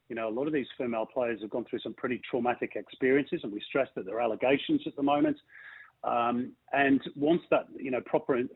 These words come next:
thorough investigation has, has been carried out, then it's up to the governing body, uh, to take action. But the bottom line is this, whether you're, uh, a man or a woman, a girl or a boy, you should be able to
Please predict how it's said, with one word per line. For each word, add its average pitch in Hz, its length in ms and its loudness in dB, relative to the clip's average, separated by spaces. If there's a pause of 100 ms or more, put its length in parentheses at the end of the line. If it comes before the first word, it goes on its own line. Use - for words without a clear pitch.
(120)
thorough 151 260 6
investigation 120 840 -4
has, 110 140 -6 (540)
has 135 120 -6
been 117 200 -4
carried 123 360 0
out, 113 280 0 (200)
then 139 220 0
it's 123 180 -2
up 127 140 -4
to 120 80 -10
the 120 80 -2
governing 117 380 0
body, 113 400 0 (380)
uh, 117 60 -4
to - 140 -10
take 127 320 0
action. 123 340 0
But 113 80 -4
the 120 80 -2
bottom 151 300 6
line 120 440 4
is 120 200 -4
this, 110 160 0 (400)
whether 120 180 0
you're, 123 340 2 (140)
uh, 110 280 0 (180)
a 117 40 -6
man 160 340 4
or 143 160 6
a - 20 6
woman, 135 560 0
a 131 60 -4
girl 135 340 4
or 120 120 0
a 113 60 -2
boy, 104 420 -2 (380)
you - 100 -10
should 143 140 -2
be 160 100 6
able 143 180 2
to - 100 -18